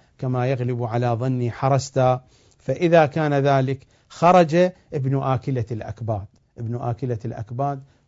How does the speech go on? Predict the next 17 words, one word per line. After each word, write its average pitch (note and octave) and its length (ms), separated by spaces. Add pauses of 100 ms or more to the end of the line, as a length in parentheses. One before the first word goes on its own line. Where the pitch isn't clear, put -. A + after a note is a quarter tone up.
هو C#3+ 80
السفياني، A#2+ 840 (260)
لأن A#2+ 320
السفياني B2 760 (240)
كما C3+ 280
مر C3+ 300
في - 120
الروايات A#2+ 680 (340)
هو B2 100
من A#2+ 200
ذرية A#2+ 800
خالد A#2+ 640
بن A2+ 200
يزيد. G#2+ 460 (1700)
خرج E3 340
ابن D#3 200
آكلة C#3+ 480